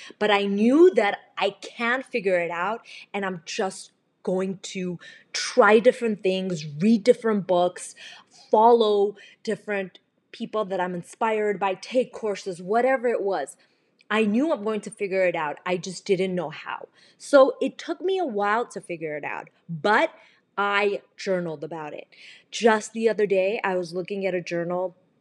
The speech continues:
from about six years ago when I was barely just starting this journey.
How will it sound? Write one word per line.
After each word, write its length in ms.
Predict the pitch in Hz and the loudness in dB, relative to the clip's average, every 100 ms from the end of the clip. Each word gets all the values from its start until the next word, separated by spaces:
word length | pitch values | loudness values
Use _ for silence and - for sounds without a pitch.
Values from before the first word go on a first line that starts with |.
| _ _ _ _ - - | _ _ _ _ -12 -2
from 180 | 202 | 0
about 260 | 196 - 254 | 4 4 2
six 440 | - - 214 - | 0 6 6 4
years 320 | 196 190 190 214 | 4 6 6 6
ago 300 | 226 240 262 | 8 8 8
when 200 | 214 180 | 6 0
I 100 | 175 | 0
was 200 | 180 156 | 0 -2
barely 500 | - 233 208 208 214 | 4 4 6 2 -4
just 240 | 196 - | -8 -10
starting 420 | - 190 180 202 | -10 -8 -8 -8
this 160 | 190 180 | -10 -10
journey. 500 | - 175 175 254 | -8 -8 -6 -6